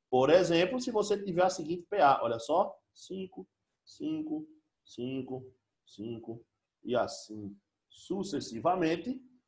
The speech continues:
onde a gente consegue observar que não há variação e ainda assim é uma progressão, sim, aritmética, tá? Em que, nesse caso, a razão é igual a zero. Então, se a razão é igual a zero, classificamos essa progressão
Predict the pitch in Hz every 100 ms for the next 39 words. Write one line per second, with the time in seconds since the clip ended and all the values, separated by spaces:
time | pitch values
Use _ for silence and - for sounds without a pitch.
0 | _ _ 254 277 226 240 240 - 214 208
1 | 202 202 196 196 226 202 196 196 202 214
2 | - 226 - 311 247 214 254 - 175 165
3 | - 180 190 151 147 123 - 127 - -
4 | _ - - 147 151 - 120 113 - 147
5 | 135 - 247 - _ _ 131 170 - -
6 | _ 240 240 190 180 180 - 180 170 180
7 | - 170 170 147 123 135 139 143 - 131
8 | 123 98 117 131 117 123 139 - _ _
9 | _ - - 147 110 - - _ - 123
10 | 143 - 202 185 156 123 120 110 - 117
11 | 117 139 160 135 147 - - _ _ -
12 | 262 294 - 202 233 208 185 185 185 -
13 | - _ _ - 160 170 170 - 143 127
14 | 120 - 117